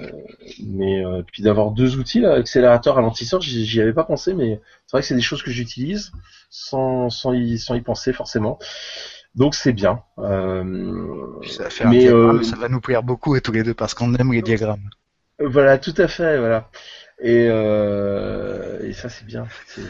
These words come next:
Speaker 1: c'est, c'est toujours pratique. Et on pourra le mettre, on pourra, tu pourras faire un beau, euh,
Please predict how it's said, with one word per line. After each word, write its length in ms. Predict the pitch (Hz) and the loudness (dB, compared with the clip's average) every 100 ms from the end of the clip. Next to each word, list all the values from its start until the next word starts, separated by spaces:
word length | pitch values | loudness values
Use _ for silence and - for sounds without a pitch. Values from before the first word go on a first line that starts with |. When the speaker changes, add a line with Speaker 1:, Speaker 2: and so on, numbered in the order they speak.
| 90 | -16
Speaker 1:
c'est, 120 | - | -18
c'est 180 | 101 - 104 | -20 -20 -14
toujours 200 | 120 - | -14 -12
pratique. 440 | 110 - - - - _ _ _ _ _ - | -12 -14 -18 -20 -20 _ _ _ _ _ -14
Et 100 | 95 | -14
on 80 | 92 | -14
pourra 220 | - 95 | -10 -8
le 60 | |
mettre, 280 | 98 101 - | -6 -8 -10
on 160 | 95 92 | -12 -12
pourra, 320 | - 98 92 | -14 -12 -10
tu 140 | 92 - | -12 -14
pourras 160 | 92 | -14
faire 200 | - 101 | -10 -10
un 60 | 92 | -8
beau, 480 | 101 110 110 101 | -6 -4 -4 -4
euh, 120 | 92 | -8